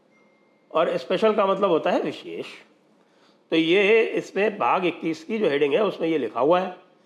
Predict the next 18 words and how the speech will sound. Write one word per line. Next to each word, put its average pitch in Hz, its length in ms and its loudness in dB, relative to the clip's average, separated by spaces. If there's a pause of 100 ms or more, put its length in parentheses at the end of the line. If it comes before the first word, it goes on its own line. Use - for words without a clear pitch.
(280)
और 196 220 2
उसमें 202 440 -2
specifically 180 760 -4
टू 190 140 -8
सिक्सटी 185 300 -10
नाइन 180 240 0
और 190 60 -4
टू 190 160 -8
सेवेंटी 156 360 0
को 180 100 0
टेम्परेरी 147 440 -2
लिखा 180 200 -2
हुआ 208 180 4
है, 220 180 0
थ्री 175 160 -4
सेवेंटी, 170 500 -2 (420)
थ्री 147 140 -2
सेवन, 156 280 0